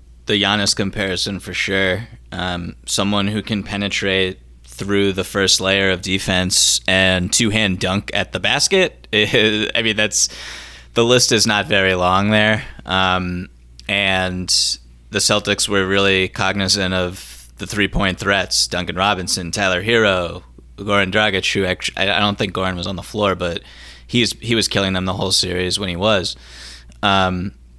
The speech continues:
so Bam was an absolute monster. And I mean, one of the things that,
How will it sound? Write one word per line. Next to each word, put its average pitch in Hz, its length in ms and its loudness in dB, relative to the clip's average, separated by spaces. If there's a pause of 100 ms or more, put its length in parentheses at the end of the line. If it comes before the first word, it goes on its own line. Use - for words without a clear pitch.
(120)
so 123 220 2
Bam 143 320 4
was 127 500 2
an 107 140 2
absolute 110 400 2
monster. 101 420 2
And 98 160 2
I 101 80 2
mean, 104 300 0
one 120 100 0
of 127 80 2
the 123 100 0
things 113 440 -2
that, 101 480 2